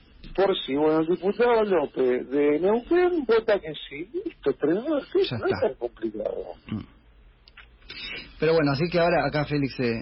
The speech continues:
Speaker 2: este, se ríe porque viene insistiendo con esto de, del planteo que van a hacer, este, legisladores,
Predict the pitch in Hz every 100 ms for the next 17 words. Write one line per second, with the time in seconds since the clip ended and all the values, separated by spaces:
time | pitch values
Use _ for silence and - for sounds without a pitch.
0 | - 117 - 113 110 - 113 127 139 156
1 | 127 117 - - - 127 127 135 117 117
2 | 135 139 135 117 131 - 135 113 101 113
3 | 110 123 120 110 156 147 123 135 135 113
4 | 147 160 190 - 127 117 - 110 107 104
5 | - - - - - 135 - 139 139 147
6 | 170 190 208 220